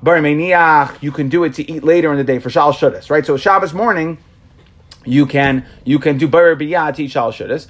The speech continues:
but you cannot do bar with kalim,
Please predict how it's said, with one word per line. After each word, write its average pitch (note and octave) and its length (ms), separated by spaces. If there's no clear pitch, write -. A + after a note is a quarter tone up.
but F3+ 480
you D3 80
cannot E3+ 440
do D#3 280
bar D3+ 600
with C#3+ 300
kalim, D#3+ 520